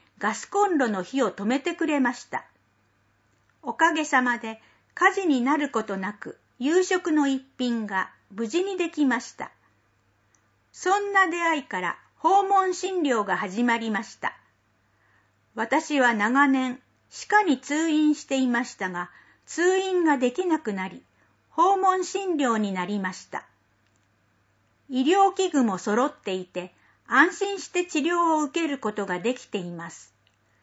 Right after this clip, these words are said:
あのチャーミングな担当の先生は、私が億劫で後回しにしていた虫歯を、ええ、やっ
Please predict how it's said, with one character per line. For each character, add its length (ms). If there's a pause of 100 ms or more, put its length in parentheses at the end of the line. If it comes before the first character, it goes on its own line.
(260)
あ 120
の 280
チ 160
ャ 140
ー 40
ミ 120
ン 100
グ 100
な 160
担 320
当 160
の 140
先 260
生 280
は、 200 (560)
私 440
が 340
億 480
劫 40
で 240 (120)
後 280
回 240
し 140
に 140
し 140
て 160
い 60
た 140
虫 320
歯 200
を、 140 (280)
え 400
え、 40
や 180
っ 40